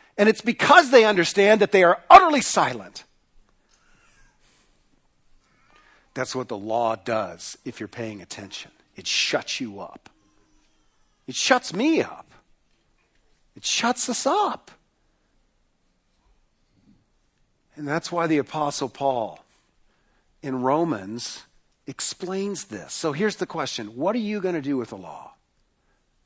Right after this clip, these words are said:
Not the law as the progressives understand it or as the conservatives understand it or the Sadducees understood it or the Pharisees understood it,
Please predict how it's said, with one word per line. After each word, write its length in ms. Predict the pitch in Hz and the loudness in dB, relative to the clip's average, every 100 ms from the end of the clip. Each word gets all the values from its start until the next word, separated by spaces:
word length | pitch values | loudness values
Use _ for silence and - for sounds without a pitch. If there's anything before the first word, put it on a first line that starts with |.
| _ _ _ | _ _ _
Not 240 | 175 247 - | 2 4 4
the 100 | 196 | 4
law 320 | 180 180 180 156 | 6 6 4 2
as 320 | 143 135 - | 0 -2 -4
the 80 | 127 | -8
progressives 560 | 110 123 143 - 123 | -4 -2 -2 -2 -4
understand 580 | 131 127 123 - 120 120 | -4 -4 -6 -6 -4 -2
it 120 | 117 120 | -4 -6
or 220 | 117 113 | -8 -6
as 120 | - | -8
the 60 | 123 | -12
conservatives 720 | 110 - 131 123 113 107 113 | -12 -8 -6 -6 -6 -6 -6
understand 540 | 113 104 - 113 110 | -6 -8 -8 -6 -4
it 140 | 113 - - - | -6 -10 -20 -10
or 120 | 127 | -8
the 100 | 123 | -6
Sadducees 760 | 120 147 131 123 - 127 120 120 | -4 0 0 0 -4 -4 -4 -4
understood 500 | 113 110 - 117 107 | -6 -6 -6 -6 -6
it 140 | 113 | -8
or 120 | 127 117 | -8 -10
the 80 | |
Pharisees 600 | 113 143 127 120 - 110 | -6 -4 -2 -4 -6 -6
understood 460 | 110 104 104 110 101 | -8 -8 -10 -12 -12
it, 140 | 104 | -14